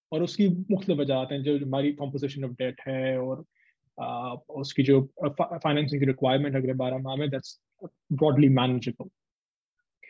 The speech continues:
मगर over the medium term, I agree कि पाकिस्तान जो है, it, it lives on the, uh, on the, on the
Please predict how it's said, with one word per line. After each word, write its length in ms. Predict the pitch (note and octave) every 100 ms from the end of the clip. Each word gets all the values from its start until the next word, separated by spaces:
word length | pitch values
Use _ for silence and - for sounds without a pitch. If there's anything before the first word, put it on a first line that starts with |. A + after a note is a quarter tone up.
| - -
मगर 160 | E3+ F3
over 300 | G3+ F#3+ A3
the 120 | F#3
medium 400 | F3+ F3 E3+ D3
term, 240 | C#3+ G#3 G3+
I 60 |
agree 220 | E3 G3
कि 160 | F#3+ E3+
पाकिस्तान 640 | D#3+ - D#3 G3 F#3+ G3 F#3+
जो 140 | E3+
है, 320 | D3 F#3+ A3 - _ _ -
it, 80 | F#3 F#3+ F3+ E3+ F#3
it 460 | F#3+ - - F3+ G#3
lives 240 | A3+ -
on 140 | F3+
the, 100 | E3 E3+ _ - F3 F3 E3 D#3
uh, 240 | D3 C#3 C#3 -
on 340 | D#3 D#3 D3+ D#3+ _ _ _ _ _ D#3+
the, 80 | C#3 C#3+ _ _ _ _ _ _ _ _ -
on 120 | A3
the 80 | G3